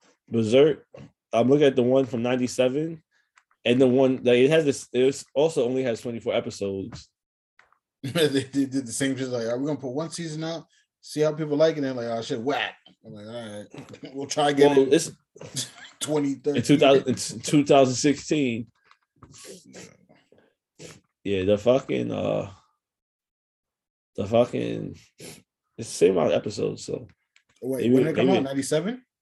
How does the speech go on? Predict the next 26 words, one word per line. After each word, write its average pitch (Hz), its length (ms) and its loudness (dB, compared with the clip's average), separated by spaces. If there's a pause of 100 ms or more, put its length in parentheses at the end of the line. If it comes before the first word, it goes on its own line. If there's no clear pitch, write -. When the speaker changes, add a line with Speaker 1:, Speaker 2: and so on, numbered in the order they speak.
(440)
Speaker 1:
Yeah, 98 180 -2
ninety-seven. 95 600 -6 (560)
Speaker 2:
Niggas 104 220 -14
waited, 98 200 -12
like, 85 160 -12
twenty 117 260 -12
years. 131 460 -2
<laughs> - 60 -14 (160)
Yeah, 147 160 4 (120)
niggas - 280 -18
waited 113 260 -14
twenty 127 240 -8
years. 135 360 -4 (200)
Does 123 120 -8
it 131 40 -2
have 127 120 0
the 127 60 -4
same 131 240 -2
shit 104 360 -4
done 123 180 -2
over 135 220 2
to 143 100 2
them? 139 180 0
Like, 117 160 -4
yeah, 107 180 -6
nah. 98 360 -8